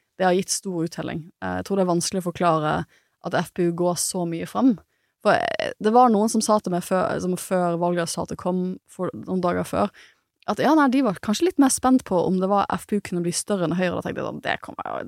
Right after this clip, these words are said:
det er, høres jo helt drøyt ut. Og det var det ikke. Ikke sant? De, de gjorde det langt, langt bedre. De gjorde det for så vidt ganske godt for to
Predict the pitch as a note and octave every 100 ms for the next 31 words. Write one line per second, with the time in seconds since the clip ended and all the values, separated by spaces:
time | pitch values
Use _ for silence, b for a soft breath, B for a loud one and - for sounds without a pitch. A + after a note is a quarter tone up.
0 | - D#3 - - F3 - E3+ - - -
1 | - F#3 - - - _ _ _ _ -
2 | C#4 C4 F4 - - F#3 _ _ - A3+
3 | A3+ - A3 A3+ G#3 A3 A3 A#3 B3+ G#3
4 | G3 F#3+ C#4 E4+ A#3 A3 A#3 G#3 F#3+ F3
5 | F3+ G#3 A3+ B3+ - C4+ G#3 G#3 A#3 B3
6 | - - - G#3+